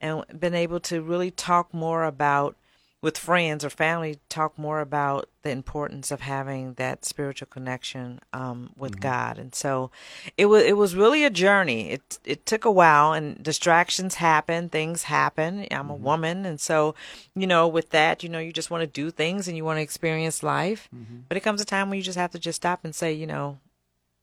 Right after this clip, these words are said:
Speaker 1: "What is this all about?" And that's
Speaker 2: Yeah.
Speaker 1: pretty much where I was.
Speaker 2: Yeah.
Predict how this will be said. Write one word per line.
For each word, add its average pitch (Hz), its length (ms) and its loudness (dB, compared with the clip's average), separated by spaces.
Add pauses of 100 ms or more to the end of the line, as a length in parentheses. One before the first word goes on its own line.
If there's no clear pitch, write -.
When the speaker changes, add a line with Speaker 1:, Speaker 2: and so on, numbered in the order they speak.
(320)
Speaker 1:
"What 147 240 0
is 165 140 0
this 151 120 -6
all 143 220 0
about?" 143 540 -6
And 127 160 -8
that's 131 260 -6
Speaker 2:
Yeah. - 60 -16
Speaker 1:
pretty 147 180 -8
much 139 240 -12
where 131 120 -10
I 127 100 -8
was. 127 600 -10
Speaker 2:
Yeah. 80 120 -14